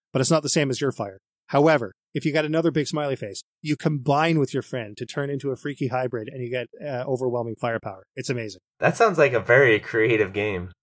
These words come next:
Speaker 1: Oh, it's so good. And it's, uh, it's like, um, it's like one of the earlier examples of a cute 'em up,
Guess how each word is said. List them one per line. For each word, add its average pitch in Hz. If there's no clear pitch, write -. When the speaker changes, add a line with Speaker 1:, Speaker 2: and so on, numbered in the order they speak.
Speaker 1:
Oh, 175
it's 147
so 156
good. 151
And 170
it's, -
uh, 160
it's 170
like, 208
um, 139
it's 208
like 277
one 277
of 233
the 165
earlier 143
examples 135
of 123
a -
cute 127
'em 135
up, 143